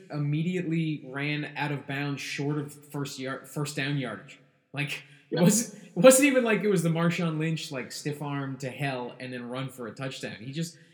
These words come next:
Speaker 1: he threw that guy to the ground and went, "Yeah, okay, that's good enough. I'm just gonna, I'm just gonna, I'm gonna step out over here now."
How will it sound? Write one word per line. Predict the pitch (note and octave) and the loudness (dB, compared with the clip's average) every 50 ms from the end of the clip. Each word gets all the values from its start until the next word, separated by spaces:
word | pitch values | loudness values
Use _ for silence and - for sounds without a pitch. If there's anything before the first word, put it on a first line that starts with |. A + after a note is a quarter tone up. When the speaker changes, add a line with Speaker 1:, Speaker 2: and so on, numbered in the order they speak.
| _ _ | _ _
Speaker 1:
he | - F#3+ F#3 | 0 0 0
threw | F3 - - G3 G#3 | 0 0 0 2 2
that | G#3+ A3 G3+ F3 | 2 2 0 2
guy | F3+ F3 F3 | 2 2 2
to | D#3+ | 2
the | D3 | 0
ground | B2+ C3+ C3+ C#3+ D#3 D3+ C#3 C3 | -2 -2 -4 -2 -2 -2 -2 -4
and | A#2+ A#2 | -6 -6
went, | A2+ G#2+ - - | -8 -12 -10 -6
"Yeah, | C#3+ D#3+ D#3+ | -4 -2 -2
okay, | E3 E3 E3+ D#3 | -2 -2 -2 -4
that's | D3 D3 D3 | -4 -4 -6
good | - D3+ C3+ | -6 -6 -6
enough. | B2+ A#2 G#2+ G#2+ - | -6 -6 -8 -10 -10
I'm | B2+ C3+ | -12 -10
just | C3+ C#3 - - | -10 -10 -8 -8
gonna, | C3+ B2+ A#2+ A2+ G#2+ - - - | -8 -8 -8 -10 -10 -14 -14 -12
I'm | C3 C3+ | -10 -10
just | D3 C#3 - | -8 -8 -8
gonna, | D3 C3+ C3 A#2 A2 - - - _ _ _ _ - | -6 -6 -6 -8 -10 -12 -20 -20 _ _ _ _ -16
I'm | - C3+ | -12 -8
gonna | C#3 C3 A#2+ | -8 -8 -8
step | - - B2+ A2 - A2+ | -6 -6 -8 -8 -6 -8
out | G#2 G2+ G2 | -8 -8 -10
over | G2 F#2+ G#2 | -12 -12 -14
here | A2 B2 G#2 F#2+ | -14 -14 -14 -14
now." | F#2+ F2+ | -14 -16